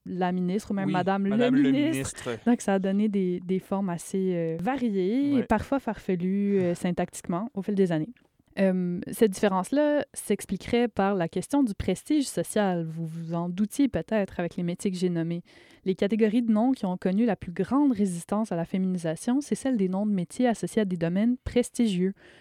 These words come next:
Speaker 1: comme l'enseignement supérieur, le droit, la littérature, et cetera. Un autre facteur qui a joué dans la résistance, c'est le suffixe qui était utilisé pour la féminisation.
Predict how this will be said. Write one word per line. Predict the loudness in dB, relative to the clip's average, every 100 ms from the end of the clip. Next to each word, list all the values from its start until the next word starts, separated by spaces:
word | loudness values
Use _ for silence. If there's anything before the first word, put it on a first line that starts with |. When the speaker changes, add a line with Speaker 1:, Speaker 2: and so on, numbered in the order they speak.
| -6
Speaker 1:
comme | -4 -2
l'enseignement | -4 -4 -4 -4
supérieur, | -4 -4 -2 0 0
le | -2
droit, | 0 0
la | 0
littérature, | -2 -4 -6 -6 -4 0 0 0
et | -4
cetera. | -6 -4 -4 -4 _ _ -20 -20 _ _ -6
Un | -2
autre | 0
facteur | -2 0 -2 0
qui | 0
a |
joué | 2 2 2 2
dans | 0
la | -2
résistance, | -2 -4 -6 -4 -2 0
c'est | 0
le | 0
suffixe | 0 -4 -6 -2 -2 -2 -8
qui | -6
était | -2 -4
utilisé | -4 -4 -2 -2
pour | 0
la | -2 -2
féminisation. | -4 -4 -2 -4 -4 -6